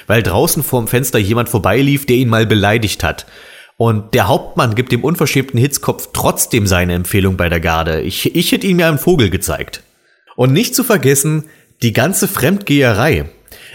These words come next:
Ich hab das ja immer für eine Sache gehalten, die eher die Schurken in so einer Geschichte machen. Aber hier scheint das völlig okay zu sein, solange man halt nicht dabei erwischt wird. D'Artagnan zum Beispiel liefert seinen Vermieter dem Kardinal aus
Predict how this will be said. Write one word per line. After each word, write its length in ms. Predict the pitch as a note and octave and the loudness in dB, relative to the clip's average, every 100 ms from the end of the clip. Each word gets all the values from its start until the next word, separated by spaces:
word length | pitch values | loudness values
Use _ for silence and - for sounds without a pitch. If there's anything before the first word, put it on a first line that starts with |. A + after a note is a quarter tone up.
| - | -4
Ich 200 | B2+ C#3+ | -2 0
hab 160 | D#3 | -2
das 160 | F3 - | -2 2
ja 80 | D3 | 2
immer 220 | D3 D3+ | 2 0
für 140 | - | 2
eine 120 | B2+ A2+ | 2 2
Sache 260 | B2+ D3 | 2 0
gehalten, 500 | C3 A2+ A#2+ B2 A#2+ | 0 2 2 0 -2
die 260 | G#2+ G#2+ A2+ | -2 -2 0
eher 180 | A#2 G#2+ | 2 2
die 160 | G2+ | -2
Schurken 540 | - - F3 G#3+ A#2 F#2 | -2 2 2 0 -2 -2
in 100 | E2+ | 0
so 80 | F#2+ | 0
einer 120 | F#2 | 0
Geschichte 420 | - A#2 G2 G2 | -2 -2 -2 -2
machen. 380 | F2+ F2+ F2 E2 - - - _ | 0 -2 -2 -4 -8 -20 -20 _
Aber 160 | G#2+ A#2 | 0 2
hier 160 | G3 | 2
scheint 180 | G#3 E3+ | 2 0
das 100 | - | 0
völlig 300 | D3+ D#3+ D#3+ | 0 0 0
okay 240 | C3+ C#3+ | 0 0
zu 140 | C#3 G2+ | 0 0
sein, 300 | F2+ F2+ F2+ | 2 0 2
solange 340 | G#2 G#2+ D#3+ | 2 2 2
man 220 | D3+ C#3 | 0 2
halt 160 | A#2 B2 | 2 0
nicht 160 | B2 A2 | -2 -2
dabei 220 | F2 F#2 | 0 0
erwischt 360 | F#2 G2 - | 2 0 0
wird. 280 | E2+ C#2+ - _ - - - - - | -4 -4 -8 _ -20 -20 -20 -18 -2
D'Artagnan 720 | G#2 A2+ G2+ F#2 F#2+ C3+ F#3 | 0 0 0 0 2 0 0
zum 220 | - G2+ | 0 0
Beispiel 680 | E2 E2+ - - A#2+ C#3+ C#3 | 0 0 -2 -2 0 2 0
liefert 440 | A#2+ C3+ G3+ F3+ A#2+ | 0 0 0 -2 0
seinen 300 | A2+ A#2+ A#2+ | 0 0 -2
Vermieter 560 | - G2 G#2+ E3 E3 | -2 0 0 0 0
dem 160 | B2 A2 | 0 -2
Kardinal 640 | - G#2 F#2+ F2+ A2 D#3+ | -2 -2 0 0 2 0
aus 380 | - F2+ A2 | 0 0 0